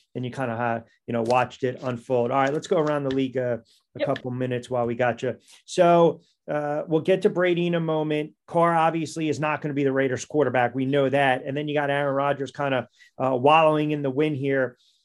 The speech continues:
Speaker 1: To go back to Green Bay, minus one fifteen. The Jets look like the front runner right now, plus one fifteen. The Raiders at plus seven fifty, and then the Colts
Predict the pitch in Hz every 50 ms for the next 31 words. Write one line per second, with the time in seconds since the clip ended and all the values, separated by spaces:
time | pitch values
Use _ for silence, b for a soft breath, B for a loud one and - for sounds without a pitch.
0 | _ - - 135 165 175 151 185 190 185 180 180 170 160 147 170 170 165 151 165
1 | 160 156 147 156 160 165 165 156 - - 170 160 147 - 156 139 - - 165 156
2 | 139 143 135 113 - 156 165 160 160 - - 160 156 160 160 156 151 151 151 135
3 | - 156 151 147 151 147 143 139 143 139 139 139 139 139 143 143 143 143 139 139
4 | - - - 156 147 - - 156 151 143 131 - 156 147 147 - - 147 143 139
5 | 135 127 139 143 147 143 139 123 131 - - - 151 139 135 - 151 143 135 139
6 | 131 - - 139 131 127 - 139 131 139 135 131 123 113 - - 156 143 139 143